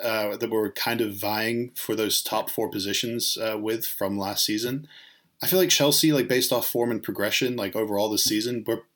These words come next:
probably on the better, like, side of things in terms of, like, our overall prospects for this season. And, you know, I'm not gonna debate Chelsea versus Arsenal in that regard. It's kind of, like, arbitrary at this point. But Tottenham and United, I think you can look at them and think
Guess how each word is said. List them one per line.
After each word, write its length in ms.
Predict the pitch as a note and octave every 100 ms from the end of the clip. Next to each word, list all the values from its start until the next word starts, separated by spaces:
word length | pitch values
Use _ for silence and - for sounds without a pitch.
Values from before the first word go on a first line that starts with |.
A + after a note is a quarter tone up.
| _
probably 520 | - - D3 E3+ D#3
on 120 | C3 A#2+
the 80 |
better, 500 | F#2+ G2+ G#2+ F#2+ F2 - - -
like, 200 | F#2 -
side 380 | - G#2+ G#2+
of 240 | F#2+ F2 - - - -
things 280 | - G#2+ G2+
in 60 | G2+
terms 280 | A#2+ G2+
of, 80 | G2+
like, 120 | G2+
our 160 | A2 G#2+
overall 340 | A2 G#2+ F#2
prospects 520 | F#2 G#2 F2 - F#2 -
for 140 | -
this 200 | E2+ -
season. 440 | G#2 F#2+ - C2+ - - - - - _ _ -
And, 140 | A#2+
you 80 | B2+
know, 80 | B2+
I'm 120 | A2+
not 120 | C3
gonna 160 | - B2
debate 460 | - - A#2 G#2+ C3
Chelsea 340 | A#2 G2+ G#2
versus 360 | G2 G2 A2 G2+
Arsenal 380 | G#2 - G2
in 60 | F2
that 160 | F2 E2+
regard. 360 | E2 E2 D#2+
It's 120 | D#2
kind 200 | - G2
of, 160 | F2 E2+ - - - - -
like, 140 | - E2+
arbitrary 460 | G2 F#2+ G2+ F2
at 40 | E2
this 120 | -
point. 300 | - E2 D#2
But 200 | G#2 - _ -
Tottenham 360 | - B2+ C3
and 80 | A2
United, 380 | F#2 F#2+ A#2+ C3
I 60 | -
think 200 | D#3 E3
you 60 |
can 160 | D3+ G#2+
look 140 | A#2+
at 100 | -
them 160 | G2+ G2
and 120 | F2
think 420 | - F#2+ E2 -